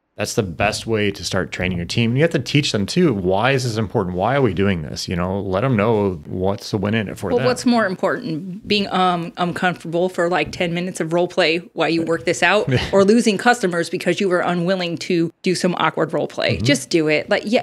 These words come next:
Speaker 1: Yeah.
Speaker 2: that, that's how you leave your comfort zone, and that's how you grow.
Speaker 1: Mm-hmm.
Speaker 2: If you're not, <laughs> you have to get comfortable with being a little uncomfortable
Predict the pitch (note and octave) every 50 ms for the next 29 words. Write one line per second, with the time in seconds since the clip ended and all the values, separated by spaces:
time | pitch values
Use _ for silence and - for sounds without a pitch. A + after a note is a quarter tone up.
0 | - - - - - A#3+ A#3 A#3 - - C4 C4 - - C4+ A3+ G#3+ F#3 G3 F3+
1 | E3 F3 E3+ - F#3 E3 - F3 D#3 - F3 E3+ E3+ E3 - - F#3 F#3 F3+ F3
2 | - F#3 E3+ D#3+ D#3+ D#3+ C#3 - - F2+ E2 - - _ _ _ - - E3+ -
3 | G#3 G#3 G#3 G#3+ G3+ G#3+ - - - - - - B3+ A#3 A3 A#3+ A#3+ A#3+ F#3+ F#3+
4 | G#3+ G#3+ - - - - - G3 F3+ - F3+ F3+ F#3+ F#3 F#3 F3+ F#3 F#3 F3 E3
5 | D#3+ D#3+ D#3+ D#3+ D#3 D3+ D#3 - D3+ D#3 D#3 D#3 D3+ D3 D#3 E3